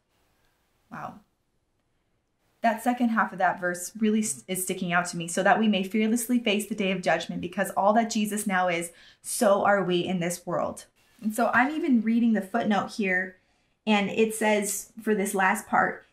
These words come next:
"Because all that Jesus now is, so are we in this world." It's saying, or the, another way to say it is, "Because we are what he is in this world." The verb tense is important. We are not like Jesus was, but because of grace, we are like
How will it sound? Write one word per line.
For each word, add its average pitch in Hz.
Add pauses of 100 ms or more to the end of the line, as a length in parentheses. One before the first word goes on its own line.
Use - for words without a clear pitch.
"Because 196 (180)
all 202
that 185
Jesus 202
now 180
is, 185
so 190
are 185
we 165
in 196
this 208
world." 175 (520)
It's 208
saying, 214 (800)
or 240
the, 208
another 214
way 214
to 208
say 214
it -
is, 180
"Because 220
we 220
are 208
what 208
he 226
is 175
in 180
this 180
world." -
The 196
verb 220
tense 220
is 185
important. - (340)
We 254
are 311
not 220
like 196
Jesus 175
was, 196
but -
because 220
of 202
grace, 226
we 214
are 277
like 240